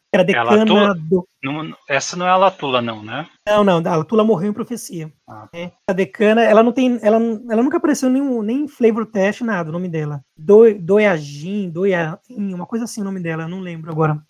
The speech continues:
Speaker 1: E ela tinha uma clava, né? Que ela, que ela usava pra, pra batalha.
Speaker 2: Hum.
Speaker 1: Era um, meio que um artefato místico ali. E,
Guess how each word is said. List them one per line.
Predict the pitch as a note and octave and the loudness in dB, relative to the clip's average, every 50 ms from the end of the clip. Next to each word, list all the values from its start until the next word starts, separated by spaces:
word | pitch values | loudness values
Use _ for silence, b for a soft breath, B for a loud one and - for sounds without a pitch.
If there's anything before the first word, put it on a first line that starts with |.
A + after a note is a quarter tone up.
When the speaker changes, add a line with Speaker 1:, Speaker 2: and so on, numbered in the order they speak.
| _ - | _ 6
Speaker 1:
E | G#3+ | 8
ela | G#3+ A3 G#3+ | 8 8 8
tinha | - - | 8 6
uma | A#3+ B3 B3 | 6 6 6
clava, | - B3+ A#3 A3+ A3 F#3+ E3+ F3+ D#3 | 6 6 6 8 6 6 4 0 -4
né? | E3+ E3+ F3+ G3 F#3 - _ _ _ | -4 -4 -6 -8 -8 -12 _ _ _
Que | - | -6
ela, | F3 E3 D#3 D#3 D#3+ D3+ | -6 -6 -6 -6 -10 -12
que | - - | -8 -4
ela | F3+ E3 E3+ | -2 -2 0
usava | E3+ D#3+ F3 E3+ E3 | 0 0 0 0 -2
pra, | - F3+ F3+ F3+ E3+ E3+ | -2 -2 -2 -2 -2 -4
pra | - - - | -6 -6 -6
batalha. | F3+ F#3 - - G3+ F#3 F3 E3 D#3+ - _ _ - | -6 -6 -4 -4 -4 -4 -4 -6 -8 -10 _ _ -12
Speaker 2:
Hum. | C#3+ C3 B2 D#3+ | -10 -2 4 6
Speaker 1:
Era | F3 F3+ F3+ F#3+ F#3+ | 6 8 8 8 6
um, | G3 G3 G3+ G3+ F#3+ | 6 6 4 4 2
meio | F3+ F#3 F3+ F3 F#3+ G#3 | 2 0 2 2 2 4
que | - B3 | 4 4
um | |
artefato | B3 B3+ C4 - - A#3+ - C4+ | 4 4 2 0 0 2 4 6
místico | B3 B3 B3 A3+ - - - - - F#3+ | 6 6 6 4 2 -4 -10 -4 -2 0
ali. | F3+ E3 D#3 D3 - _ _ - | 0 0 0 -2 -6 _ _ -8
E, | F3 F3+ F3+ F3+ F3+ F3 F3 E3+ E3+ E3+ E3+ E3 E3 E3 E3 E3 - | -4 0 2 4 4 4 4 4 4 4 4 2 2 0 0 -2 -6